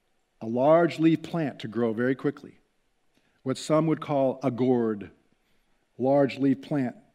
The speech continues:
to pro-, to provide some much shaded, nated, I can't say it, much needed shade for Jonah.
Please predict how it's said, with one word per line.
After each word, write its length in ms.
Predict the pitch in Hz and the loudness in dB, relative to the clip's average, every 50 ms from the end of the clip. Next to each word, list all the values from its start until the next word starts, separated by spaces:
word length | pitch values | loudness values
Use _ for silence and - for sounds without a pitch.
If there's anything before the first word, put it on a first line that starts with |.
| _ _ _ _ _ - | _ _ _ _ _ -12
to 100 | - 139 | -8 -4
pro-, 260 | 135 143 151 147 151 | -2 -2 -2 -2 -6
to 200 | - - - 151 | -8 -6 -6 -6
provide 540 | 127 - 151 147 123 151 165 175 180 175 - | -2 0 0 2 4 4 4 6 4 4 2
some 180 | - 180 147 | 0 0 2
much 400 | 147 165 180 180 - - - 147 | 2 2 0 0 -2 -8 -12 -12
shaded, 540 | - - - - 175 185 170 160 170 - - | -12 -10 -4 0 2 2 4 2 0 -2 -2
nated, 800 | 143 135 160 175 196 196 185 190 - 117 - - - - - - | -2 0 2 2 2 2 0 -2 -6 -8 -10 -10 -12 -10 -10 -10
I 80 | 135 117 | -10 -8
can't 240 | - 135 123 117 | -6 -6 -6 -4
say 160 | - - 151 156 | -2 -2 -2 -2
it, 220 | 123 - - _ _ _ - _ _ _ - | -2 -4 -8 _ _ _ -20 _ _ _ -4
much 400 | 123 135 165 185 160 - - 127 | 0 2 2 2 0 -2 -6 -2
needed 380 | 123 143 170 180 165 160 147 | 0 4 6 6 6 6 4
shade 520 | - - 190 190 196 180 135 113 - - - _ _ _ _ _ _ _ _ _ - _ _ - | 4 4 4 6 6 4 4 0 -2 -10 -20 _ _ _ _ _ _ _ _ _ -20 _ _ 0
for 120 | 160 147 | 0 2
Jonah. 440 | 135 117 156 165 180 170 135 98 | 4 4 4 4 4 4 0 -2